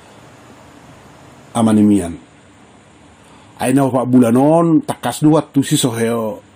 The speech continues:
piga hali beho majalo hebet doau. Habe somalna apa ala minup tua pe ikos sai siadau do pa idomu hebeng.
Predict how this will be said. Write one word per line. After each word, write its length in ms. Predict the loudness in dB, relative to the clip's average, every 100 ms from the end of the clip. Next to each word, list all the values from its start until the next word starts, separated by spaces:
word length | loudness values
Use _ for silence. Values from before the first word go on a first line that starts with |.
| _ -2
piga 320 | 0 0 0
hali 160 | -2 0
beho 400 | 0 2 2 0
majalo 400 | -4 -4 -4 -2
hebet 320 | -2 -2 -2
doau. 320 | 0 2 0 -2 -6 -20 -20 -20 -20 -20 -20 -20 -20 -20 -12
Habe 240 | -8 -4
somalna 720 | 0 0 0 0 -2 -2 -4 -4
apa 160 | -4
ala 160 | -2 0
minup 240 | 0 -2
tua 240 | 0 0 0
pe 160 | 0
ikos 320 | 0 0 -4
sai 240 | -4 -4 -4
siadau 480 | -2 -2 0 0 2
do 160 | 2
pa 80 | 2
idomu 320 | 2 2 2
hebeng. 400 | 0 0 -4 -6